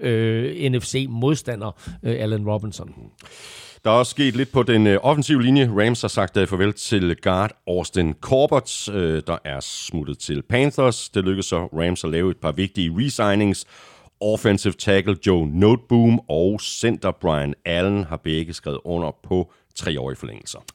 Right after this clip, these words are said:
Speaker 1: Ja, Noteboom især var vigtige, fordi Andrew Whitworth jo er gået på pension. Øh, så de havde ikke, øh, andre venstre tackles på holdet, øh, og de kan ikke forvente at drafte en, når de først træder ind der sent i draften. Øhm, Brian Allen,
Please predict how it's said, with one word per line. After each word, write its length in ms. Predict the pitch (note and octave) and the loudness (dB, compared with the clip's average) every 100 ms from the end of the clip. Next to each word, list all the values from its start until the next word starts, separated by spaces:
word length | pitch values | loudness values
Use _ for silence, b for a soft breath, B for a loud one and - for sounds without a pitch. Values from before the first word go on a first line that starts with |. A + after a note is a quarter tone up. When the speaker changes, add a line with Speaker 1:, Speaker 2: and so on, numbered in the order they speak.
| _ A2+ | _ -6
Speaker 1:
Ja, 140 | B2+ | 0
Noteboom 640 | D3 E3+ - D3 D3 D3+ - _ - | 6 6 8 6 6 2 -8 _ -6
især 460 | C3 - C3+ A#2 - | -4 0 0 0 -2
var 120 | A#2+ | -4
vigtige, 500 | G#2 G2+ - - D#2 - | -2 -4 -8 -12 -14 -8
fordi 480 | A#2+ G2 C#3 C#3 C#3+ | -6 -4 -2 -2 -2
Andrew 300 | A#2+ A2 G#2 | -2 -2 0
Whitworth 560 | B2+ A#2 A#2 G#2+ G2+ A#2 | 0 0 -2 -2 -2 -4
jo 140 | G#2 | -4
er 120 | A2 | -4
gået 240 | G2 A2+ G2+ | -4 -2 -2
på 80 | |
pension. 580 | G#2 G#2 G#2 - A2 E2 - B B B - | -4 -4 -4 -2 -4 -6 -14 B B B 0
Øh, 260 | B2 A2 | 4 4
så 120 | G2 C3 | 4 2
de 120 | A#2 | 2
havde 300 | C3+ C3+ B2+ | 4 6 4
ikke, 220 | A#2 - - | 2 -8 -4
øh, 240 | A#2 A2 | -2 0
andre 380 | C3 - A2 G#2+ | -2 -2 -4 -2
venstre 280 | B2 A2+ B2 | -2 -2 -4
tackles 380 | A#2 A#2+ B2 G#2 | -2 -2 -4 -4
på 120 | A2+ | 0
holdet, 480 | A#2 A#2+ G#2+ F2+ A2+ | 4 4 2 -2 -2
øh, 260 | A2 G#2+ A#2 | 0 0 -2
og 120 | G#2 | -2
de 60 | A#2 | 0
kan 60 | |
ikke 120 | C#3 | 0
forvente 280 | B2 A#2 A#2+ | 0 0 0
at 100 | G2+ | -2
drafte 340 | G#2+ A#2+ G2+ A#2+ | -2 -2 -2 -4
en, 120 | G#2 | -2
når 120 | G#2 | -4
de 120 | G2 | -6
først 240 | G2+ G#2+ - | -6 -6 -4
træder 200 | G#2 G#2 | -4 -2
ind 160 | A2 | -2
der 120 | G#2 F#2+ | -4 -6
sent 300 | A#2 A2 G2 | -4 -4 -6
i 20 | |
draften. 480 | G#2+ G2+ - A2 G2 B B B B | -6 -6 -6 -10 -12 B B B B
Øhm, 600 | A#2+ A2+ A2+ A2+ A#2+ C3 - A2+ | 0 2 0 0 -2 -4 -8 -2
Brian 280 | C#3+ C#3 C#3+ | 2 2 2
Allen, 440 | C#3+ D#3+ F3 D#3+ | 2 4 4 2